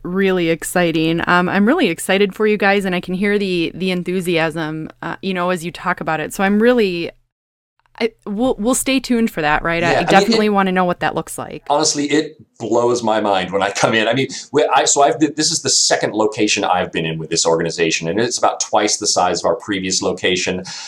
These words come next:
Speaker 2: Uh, prior to the location we're in now, we were always just kind of,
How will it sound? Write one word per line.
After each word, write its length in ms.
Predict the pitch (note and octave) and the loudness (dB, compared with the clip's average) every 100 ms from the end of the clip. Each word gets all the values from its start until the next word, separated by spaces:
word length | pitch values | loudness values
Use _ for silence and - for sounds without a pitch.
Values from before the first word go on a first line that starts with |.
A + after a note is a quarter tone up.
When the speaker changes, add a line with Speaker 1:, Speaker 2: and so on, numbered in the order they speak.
| - | -2
Speaker 2:
Uh, 220 | E2+ F#2 | 0 0
prior 460 | - - A#2 A2+ G#2+ | -2 0 2 2 0
to 100 | - | 0
the 80 | G2+ | 0
location 460 | G2 F#2+ G2+ G2 G2 | 0 0 -2 -2 -2
we're 120 | F#2+ | -2
in 100 | F#2 | 0
now, 200 | F2+ F#2+ | 0 0
we 120 | F2 | 2
were 120 | E2+ | 0
always 300 | F#2+ F#2 F#2 | 2 2 0
just 180 | E2+ - | -4 -4
kind 140 | F#2+ F#2+ | -4 -2
of, 220 | E2+ | -4